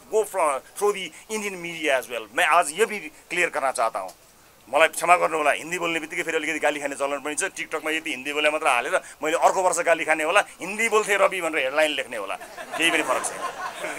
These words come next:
हेडलाइनबाट तर्सिने मान्छे होइन, लाइफलाइन चेन्ज गर्ने हिँडेको मान्छे भएको हुनाले, त्यस कारणले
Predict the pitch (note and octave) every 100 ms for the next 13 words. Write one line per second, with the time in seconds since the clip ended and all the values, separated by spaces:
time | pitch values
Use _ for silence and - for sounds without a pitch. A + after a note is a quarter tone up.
0 | D3 C3+ F3+ G#3 B3 B3+ B3 A#3 A3+ A3+
1 | A3+ A3 G#3+ G#3 G3+ G#3+ G#3 G#3 G#3 G#3
2 | G3+ G3 G3 F#3+ F3 C#3+ D#3 D3+ D3 C#3+
3 | B2 B2+ B2+ G#2+ G2+ - - F#3 G3 G3+
4 | G3+ G#3